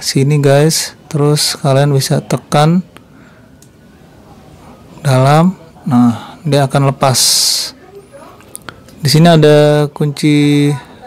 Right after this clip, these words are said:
bintang ini guys. Ini cocoknya untuk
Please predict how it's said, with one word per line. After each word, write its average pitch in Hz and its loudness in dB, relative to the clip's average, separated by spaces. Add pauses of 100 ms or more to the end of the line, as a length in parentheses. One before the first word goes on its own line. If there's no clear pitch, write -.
(1200)
bintang 147 2
ini 147 -2
guys. 123 -2 (480)
Ini 190 6 (1500)
cocoknya 165 0
untuk 160 0